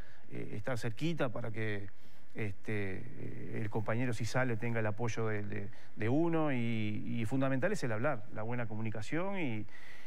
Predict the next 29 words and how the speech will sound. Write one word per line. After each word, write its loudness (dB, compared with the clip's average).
y 0
después, 0
bueno, 2
la, 0
la, -2
la -2
jerarquía 0
de 2
los 0
jugadores, 0
¿no? 0
Eh, -2
está 0
claro 0
que -2
la 0
diferencia 0
la 0
marcan 0
la -2
jerarquía, 2
el 0
nivel 2
de 0
lo-, 0
de 0
los 0
futbolistas 0
y, 0